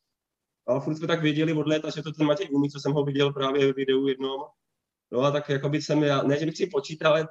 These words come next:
tajně jsem doufal, že třeba byste ho tam s Pepem právě mohli nahecovat. No a je to obrovský úspěch, no, už mu to nikdo nevezme, je prostě první na světě, kdo to vyskočil v závodě a je to naprosto neuvěřitelný. Já jsem byl z toho taky hotovej.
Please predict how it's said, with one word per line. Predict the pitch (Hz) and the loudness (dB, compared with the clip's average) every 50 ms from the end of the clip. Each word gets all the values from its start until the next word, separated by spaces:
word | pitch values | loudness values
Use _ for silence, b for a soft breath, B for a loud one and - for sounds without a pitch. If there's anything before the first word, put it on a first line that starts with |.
| - _ - | -10 _ -6
tajně | - 151 170 185 185 | -2 0 2 2 0
jsem | 185 208 185 | 0 -4 -2
doufal, | 160 165 170 165 175 175 170 | -2 -2 -4 -2 -2 -2 -2
že | 165 156 | -2 -2
třeba | - 165 147 165 156 | -2 0 0 2 0
byste | 160 160 - - 156 | 0 -2 -2 0 2
ho | 156 151 | 2 2
tam | 156 160 156 | 2 0 -4
s | - | -2
Pepem | - 156 151 - 160 156 | -2 -4 -2 0 0 2
právě | 139 147 151 143 | 4 4 4 4
mohli | 151 156 160 170 | 2 -2 -2 -2
nahecovat. | 151 139 139 139 135 - 143 143 135 139 147 - - _ _ _ _ _ _ _ _ _ _ _ _ _ _ - | -2 0 -2 -2 -4 -4 -4 -2 0 0 -2 -2 -6 _ _ _ _ _ _ _ _ _ _ _ _ _ _ -2
No | - 123 | 0 0
a | |
je | 120 131 | 2 2
to | 139 117 | 0 0
obrovský | 123 131 135 139 147 151 | 0 0 0 2 2 0
úspěch, | 139 123 127 - 139 135 143 | 0 0 0 0 0 0 2
no, | 135 131 127 120 | 2 2 2 0
už | 117 - - | -2 -2 -2
mu | 139 | 2
to | 135 139 | 4 4
nikdo | 139 131 135 135 | 4 4 2 0
nevezme, | 131 127 131 123 139 135 135 | 0 0 -2 -2 -2 -2 -2
je | 127 | -2
prostě | - 131 - - 143 | -4 -6 -4 -4 -4
první | 143 131 127 135 131 | 0 2 2 4 4
na | 123 | 2
světě, | 123 - 127 135 | 0 -4 -2 0
kdo | 123 127 123 | 0 0 0
to | 123 120 | 0 -2
vyskočil | 131 127 - 123 - 135 127 | -2 0 -2 -4 0 2 2
v | 123 | 2
závodě | 120 110 113 113 120 117 117 117 117 120 | 2 2 2 0 0 2 2 4 4 4
a | 120 120 | 2 2
je | 120 110 - | 0 -2 -4
to | 120 | -4
naprosto | 113 - - 120 - - 120 | -4 -4 -6 -10 -6 -4 -2
neuvěřitelný. | 110 104 135 131 - 131 120 120 113 | -2 0 -2 0 0 0 0 2 2
Já | 113 104 | 0 -2
jsem | - - 113 | -2 -4 -6
byl | 113 | -2
z | 110 | 2
toho | 135 123 | 2 2
taky | 107 - - 110 | 2 0 -2 -2
hotovej. | 123 - 131 120 123 123 120 | -2 0 2 2 2 2 0